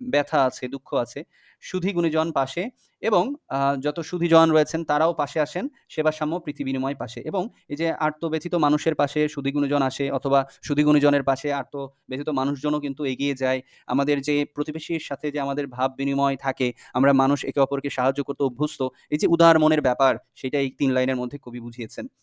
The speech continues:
এই যে দেখেন সেবা সাম্য প্রীতি, যেটার মাধ্যমে আমরা একে অন্যকে সেবা করি, তাদের মধ্যে সমতা গড়ে তুলি। প্রীতি বলতে কি? তাদের ভিতরে সুসম্পর্ক গড়ে ওঠে এবং এগুলা বিনিময় করতে আসে, মানে কি দুজনের মধ্যে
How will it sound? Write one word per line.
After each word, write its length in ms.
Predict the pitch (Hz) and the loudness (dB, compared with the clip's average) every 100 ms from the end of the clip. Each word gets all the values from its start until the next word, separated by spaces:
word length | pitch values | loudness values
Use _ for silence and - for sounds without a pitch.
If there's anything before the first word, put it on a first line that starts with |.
| _ | _
এই 80 | 127 | -8
যে 60 | 135 | -4
দেখেন 220 | 135 202 | -4 -4
সেবা 300 | - 143 147 | -2 -2 0
সাম্য 280 | 147 139 147 | 0 -2 -2
প্রীতি, 300 | 139 131 113 _ | -4 -6 -8 _
যেটার 200 | 123 131 | -2 0
মাধ্যমে 280 | 143 139 147 | 2 0 -2
আমরা 140 | 143 139 | -4 -4
একে 140 | 131 | -2
অন্যকে 320 | 139 139 139 | -2 -2 -4
সেবা 220 | - 135 | -4 -4
করি, 260 | 135 135 131 _ - | -2 -4 -6 _ -4
তাদের 180 | 127 139 | 0 2
মধ্যে 200 | 131 139 | 0 -2
সমতা 360 | - 139 143 | 0 2 2
গড়ে 160 | 143 143 | 2 0
তুলি। 240 | 139 135 - _ | -2 -8 -8 _
প্রীতি 200 | 151 151 | -2 2
বলতে 220 | 156 156 | 2 2
কি? 160 | 156 135 - - | 0 -2 -4 -2
তাদের 180 | 135 | 0
ভিতরে 160 | 139 143 | 0 -2
সুসম্পর্ক 580 | - 160 160 160 170 170 | -2 2 2 2 0 2
গড়ে 160 | 151 | 2
ওঠে 240 | 151 143 139 _ _ | 0 0 -6 _ _
এবং 200 | 135 160 | -6 -4
এগুলা 240 | 151 156 240 | -4 -2 -2
বিনিময় 360 | 143 151 151 | -2 0 0
করতে 240 | 143 139 127 | -2 -2 -2
আসে, 180 | 113 117 | -2 -2
মানে 180 | 139 143 | -2 -2
কি 120 | 123 | -4
দুজনের 340 | 147 147 147 | -4 0 0
মধ্যে 300 | 143 139 226 | 0 0 -2